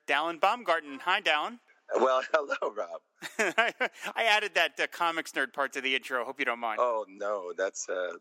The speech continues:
Speaker 2: that's spot on.
Speaker 1: <laughs> So I, so I figured as much. So, uh, well, this is awesome. Like I said, this was, this is a really great treasury, and we will, we will talk about it in depth shortly. But I, I need to ask you, like, what is your history with this format? Did you have them as a kid? Did you have them later on? I mean, what's your, what's your deal with these?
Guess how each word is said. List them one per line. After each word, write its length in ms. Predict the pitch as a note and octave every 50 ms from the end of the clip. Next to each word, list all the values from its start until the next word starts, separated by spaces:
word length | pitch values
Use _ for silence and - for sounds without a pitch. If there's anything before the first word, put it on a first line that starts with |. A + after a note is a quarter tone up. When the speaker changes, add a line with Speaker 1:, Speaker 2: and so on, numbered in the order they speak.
| _ _
Speaker 2:
that's 180 | F2+ F2+ - -
spot 340 | - - - A2 G#2+ G#2+ A2
on. 300 | G#2 G2 F#2 E2+ E2+ E2+ _ - - -
Speaker 1:
<laughs> 80 | - E3+ - - C4+ B3+ -
So 200 | - - - C#4 -
I, 140 | A3 B3 B3 -
so 200 | - A#3+ G3+ A#3
I 40 | G#3+
figured 320 | - - F#3 D3+ D3+ C#3 C3
as 140 | B2+ A#2+
much. 140 | B2 B2 B2 - - - - - - - - - - - D5+ -
So, 180 | - A#3+ A3+
uh, 40 | A3 A3+ A#3+ A3 G#3+ G#3 G#3 G#3+
well, 140 | A3 A3+ A#3
this 220 | C#4 D#4 C#4 -
is 80 | D4 C4+
awesome. 340 | C4 C4 D4+ D4+ - B3+
Like 120 | G#3 F#3 -
I 20 |
said, 120 | G#3+ A3 F#3
this 200 | G#3+ G#3 - -
was, 200 | B3+ A3 G3 G3
this 200 | A3+ B3+ - -
is 120 | D#4 B3+
a 60 | A3+
really 280 | F#3+ F3 F#3+ G3 G#3 G#3
great 340 | D#3+ D3 D#3 E3 F3 F3 -
treasury, 500 | - - F3+ F#3 F#3+ E3+ D#3 C#3 C3+ C3+
and 100 | C3+ C#3+
we 80 | D3+ D#3
will, 260 | D3+ D3+ C#3+ C#3+ C#3 -
we 100 | - D3+
will 160 | C#3+ C#3+ C3+
talk 280 | - - D#3+ D#3 D#3+ -
about 180 | D3 D3 C3+
it 100 | C3+ C3
in 100 | C3 B2+
depth 240 | A#2+ C#3 C#3 C3+ -
shortly. 400 | - - F3+ F#3 G3+ G3+ E3+ D3
But 200 | B2+ B2+ C3+ C3+ - - - - - - - -
I, 160 | F3 F3+ F3+
I 40 | G#3
need 160 | G#3+ A#3+ B3
to 100 | A3+ A#3
ask 260 | A3 G#3+ B3 A#3 - -
you, 100 | F#3+ E3
like, 120 | D#3 C#3
what 260 | D3 D3 D#3 F#3+ G#3 A#3+
is 160 | B3 G3+ E3+
your 380 | G#3 G3+ F#3+ F3+ F3+ F3 E3+ - _ _ _ _ _ _
history 520 | _ - - A#3 - - G3 F3 D#3+ D3+
with 300 | D3+ C#3+ D#3+ D3+ - - _
this 180 | C3 D3+ D3+ -
format? 500 | - - - G3+ A3 G#3+ E3 A#2 A#2 -
Did 140 | C3 A#2+
you 80 | B2+ A#2+
have 360 | - - B2+ C3 C#3 C#3+ D3+
them 160 | D#3 D#3+ D#3+
as 200 | D3+ C3+ B2+ A2+
a 60 | A#2+ -
kid? 440 | _ - - - B3+ C4 C4 A#3
Did 180 | F#3 D3+ C3+ B2+
you 380 | C3+ C3+ C3 B2+ B2 A#2+ B2 A#2
have 180 | A2+ C3 B2+ A#2
them 160 | B2+ A#2+ A#2+
later 300 | B2 A#2+ A2 A2+ A2+ C#3
on? 280 | D#3+ E3+ F3 F3 E3+
I 20 | D#3+
mean, 140 | D3 C#3+ C3+
what's 200 | D3 D#3 - -
your, 200 | E3+ D3+ C#3+ C3+
what's 180 | - D3+ C#3+ -
your 80 | C#3+ B2
deal 180 | C3 C3 B2+
with 120 | B2 A#2+ -
these? 260 | A2+ G#2+ G#2+ -